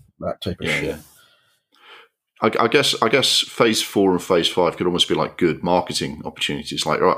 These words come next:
Speaker 2: are you ready for Marvel Phase Four? Here's what's
Speaker 1: Yeah,
Speaker 2: coming."
Speaker 1: well,
Speaker 2: Do you know
Speaker 1: that's,
Speaker 2: what I mean?
Speaker 1: that's what, do you know what I, what I will
Speaker 2: Um,
Speaker 1: say is that I like the fact that in these phases we're getting more T V series about Loki, and we're getting, you know, background stories to, um,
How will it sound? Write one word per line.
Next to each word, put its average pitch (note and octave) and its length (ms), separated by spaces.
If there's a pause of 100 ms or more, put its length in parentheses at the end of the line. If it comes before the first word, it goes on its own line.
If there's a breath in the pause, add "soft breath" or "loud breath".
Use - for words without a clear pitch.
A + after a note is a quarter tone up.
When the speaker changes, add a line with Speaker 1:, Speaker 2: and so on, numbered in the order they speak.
Speaker 2:
are F#2+ 100
you F2+ 140
ready F2 200
for E2+ 120
Marvel E2 300
Phase D#2+ 300
Four? E2 300
Here's E2+ 260
what's - 180
Speaker 1:
Yeah, C#3 140
Speaker 2:
coming." - 160
Speaker 1:
well, C#3 120
Speaker 2:
Do C#3+ 60
you - 40
know - 60
Speaker 1:
that's, - 20
Speaker 2:
what - 0
I E2 40
mean? F2 60
Speaker 1:
that's D#3+ 200
what, D#3 160
do C#3 80
you D#3 60
know D#3 60
what - 140
I, A#2 40
what C3+ 200
I - 40
will B2+ 100
Speaker 2:
Um, C#3+ 80
Speaker 1:
say D3+ 160
is G#2+ 120
that G#2+ 140
I G2+ 80
like A2 280
the B2 80
fact G#2+ 240
that G2+ 100
in G#2 120
these G2+ 360 (300 loud breath)
phases G2 340
we're F2 60
getting G#2 240
more F#2 140
T G#2 220
V G2+ 160
series F2+ 500
about - 340
Loki, F#2 360
and F2 80
we're E2+ 60
getting, F2 420 (280)
you G2 100
know, E2 240 (140)
background G2 480
stories F2+ 420
to, F#2+ 240
um, F2 280